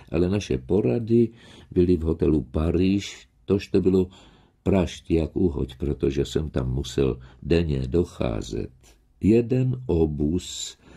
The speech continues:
vletěl do pokoje zrovna vedle našeho,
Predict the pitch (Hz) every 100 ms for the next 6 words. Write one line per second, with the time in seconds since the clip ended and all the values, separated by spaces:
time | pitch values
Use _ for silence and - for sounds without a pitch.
0 | - - - 76 104 - - 107 104 85
1 | 76 - 78 71 82 80 82 80 76 80
2 | 113 117 104 98 92 90 85 85 78 71
3 | 78 - 80 76 82